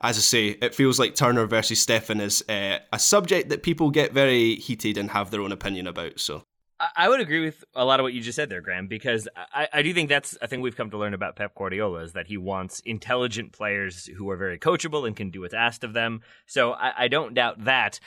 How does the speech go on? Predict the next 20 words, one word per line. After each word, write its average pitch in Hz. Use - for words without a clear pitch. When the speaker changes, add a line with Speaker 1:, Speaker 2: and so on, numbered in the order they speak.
Speaker 2:
I 160
do 190
have 190
some 147
questions 147
for 135
you, 131
Joe, 127
about 113
that 104
shot 117
stopping 95
or 92
the 95
concerns 143
about 101
shot 95
stopping. 87
Is 185
it 196